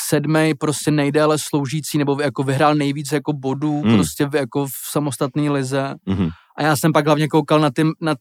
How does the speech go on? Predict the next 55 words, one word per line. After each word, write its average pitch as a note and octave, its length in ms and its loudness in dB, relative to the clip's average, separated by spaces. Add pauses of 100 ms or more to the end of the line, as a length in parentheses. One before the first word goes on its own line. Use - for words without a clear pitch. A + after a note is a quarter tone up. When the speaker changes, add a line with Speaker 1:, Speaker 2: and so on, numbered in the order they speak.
(100)
Speaker 1:
na D3 100 2
tu D3 140 -4
sestavu, E3 440 2
co - 80 -8
tam C#3 200 0
tehdy C#3 340 0
Speaker 2:
Hmm. C#3 80 4
Speaker 1:
hrála, C3 400 2
jako B2+ 260 -4
v C#3 60 0
Baníku. C3+ 540 -2
A C3+ 40 0
je B2+ 80 -2
to, - 80 -8 (180)
je D3+ 80 -2
to D#3 100 -2
vlastně, D3 340 -2 (560)
mně A2+ 80 -2
to D3 80 0
přijde D3+ 200 0
dneska D3+ 200 2
jako C#3+ 140 2
nepředstavitelný, C#3 680 0
nebo C3+ 180 0
je C3+ 80 2
to, C#3 140 0
jsou C#3 260 -2
tam C#3 60 0
jako C3+ 180 -2
fakt C3+ 320 0
jména C3+ 280 2
prostě C3+ 640 0 (460)
jako C3+ 380 0
Laštůvka, C#3 640 -2
že B2+ 140 -4
jo, C3+ 140 -2
prostě C3 320 -6
Speaker 2:
Kámo, G#2 160 4
to A#2 60 4
Speaker 1:
Svěrko, A#2 220 6
Speaker 2:
byly B2 120 6
docela C#3+ 360 6
Speaker 1:
Šlička. D3+ 140 8
Speaker 2:
takový, C#3+ 240 8 (360)
takový C3 360 2
jako C3+ 520 6
Galaktikos A2 680 2
tenkrát, F2+ 280 0
Speaker 1:
Jo, D3 120 6
jo, D3+ 80 4
to - 60 2
Speaker 2:
jako D#3+ 140 4
Speaker 1:
byly E3+ 100 8
Speaker 2:
by G#2+ 60 4
slezský. - 80 -2